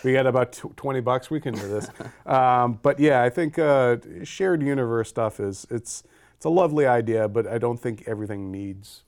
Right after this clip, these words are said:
Speaker 1: to be a shared universe.
Speaker 2: I think for that particular thing, it's just purely like, let's do some cameos and do some fun stuff around the
Speaker 1: Yeah.
Speaker 2: edges. But,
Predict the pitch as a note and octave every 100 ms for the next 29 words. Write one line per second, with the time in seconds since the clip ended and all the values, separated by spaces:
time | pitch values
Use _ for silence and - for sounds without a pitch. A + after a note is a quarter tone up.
0 | - - - - - D2+ - - - F#3
1 | A3+ - C#3 B2+ B2 C3 A#2+ C3 B2+ A#2
2 | B2 C3 B2+ A#2 B2 - C3 - - B2+
3 | B2+ B2 A#2 A2+ C3+ C3 - E3 D#3 C#3
4 | - C3 C3+ C#3 C#3 C#3 C3 C3 C3 C3
5 | B2+ - A#2 B2+ - C#3 C3 A#2+ A2+ G#2+
6 | G2+ C#3+ D3 C#3 B2+ C3+ A#2